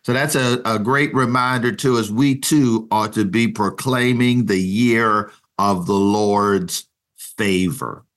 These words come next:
I love that. So, um, he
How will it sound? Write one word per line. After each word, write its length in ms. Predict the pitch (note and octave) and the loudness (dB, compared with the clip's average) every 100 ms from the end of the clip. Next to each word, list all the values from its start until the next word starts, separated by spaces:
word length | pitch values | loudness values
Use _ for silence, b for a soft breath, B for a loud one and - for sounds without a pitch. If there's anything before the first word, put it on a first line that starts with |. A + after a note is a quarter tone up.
| _ | _
I 100 | G2 | 0
love 280 | A2+ A#2 F#2 | 2 2 0
that. 200 | - - _ _ _ _ _ _ _ _ _ _ _ _ _ _ _ _ _ _ - | -8 -12 _ _ _ _ _ _ _ _ _ _ _ _ _ _ _ _ _ _ -6
So, 600 | - B2 A2+ G#2+ G#2+ - A#2+ - _ _ _ | 0 2 2 2 0 -8 -16 -18 _ _ _
um, 560 | G#2 G#2 G2 F#2+ F#2 G2 - _ _ _ _ _ _ _ _ _ _ _ _ _ _ _ _ _ _ - | 0 2 2 0 -2 -6 -14 _ _ _ _ _ _ _ _ _ _ _ _ _ _ _ _ _ _ -4
he 400 | B2+ A#2+ A#2+ | -2 0 -2